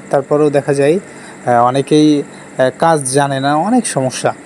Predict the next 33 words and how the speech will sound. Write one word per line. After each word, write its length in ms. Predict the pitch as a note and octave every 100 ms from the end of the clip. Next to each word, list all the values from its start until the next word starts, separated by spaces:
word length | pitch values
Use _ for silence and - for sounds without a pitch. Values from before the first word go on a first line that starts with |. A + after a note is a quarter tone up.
| - - - - - -
ইন্টারভিউ 460 | C#3 C3+ C#3 B2+ C#3
থেকে 280 | D3 C#3+ C3+
কিন্তু 240 | C#3+ C#3
বাদ 180 | C3 A#2 A2+
দিয়ে 160 | A#2
দেয়। 180 | G#2+ G2+ - - - - - - - -
So 60 | G3
আপনারা, 360 | F3 F#3 G3
আমি 240 | F#3+ F#3+ G3
সাজেস্ট 360 | F3 E3 F3
করব 260 | - F#3+ G3+
যে 120 | F#3+
আপনারা, 340 | F3 E3+ E3 F3
আহ, 800 | A#3 G3+ - C3 C3 C3 B2+ C3+
মিডল 500 | D#3 D#3+ F3+ G3+ G#3
ইস্টে 300 | - - G#3+
আসেন, 380 | E3+ E3 G3+ F#3+
মিডল 340 | F3+ D#3 E3
ইস্টে 240 | F3 - F3+
এসে 340 | D#3+ D#3 F3+
কিছুদিন 520 | E3+ F3 F3 F3 E3+
ওয়েট 300 | D#3+ D3 D#3 D3+
করেন 300 | E3+ E3 D#3+
বা 320 | D#3 D3+ D3+
স্ট্রাগল 440 | D3 - D#3 D3+ D#3+
করেন, 300 | E3 E3 D#3+
নিজের 360 | D#3 D#3 E3 D#3+
টাকা 240 | D#3+ D3 C#3+
দিয়ে 200 | D3+ D3+
নিজেই 420 | E3+ F3+ A#3+ A3+
অন্য 220 | F3 D3+
কোথাও 300 | D3 D#3 D3+
যান 260 | D3 F#3+